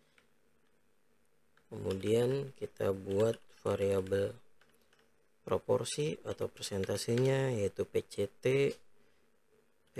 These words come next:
C T adalah sum N dibagi sum N. Dan variabel lain, itu misalnya live post, kita sam-, buat sama dengan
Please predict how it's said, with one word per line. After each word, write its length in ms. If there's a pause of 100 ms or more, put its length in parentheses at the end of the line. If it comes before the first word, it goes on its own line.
C 240
T 320
adalah 480
sum 560 (320)
N 240
dibagi 400
sum 320 (400)
N. 240 (1200)
Dan 480 (240)
variabel 880 (560)
lain, 560 (1400)
itu 180
misalnya 480
live 240 (160)
post, 320
kita 160
sam-, 240 (160)
buat 160
sama 480
dengan 320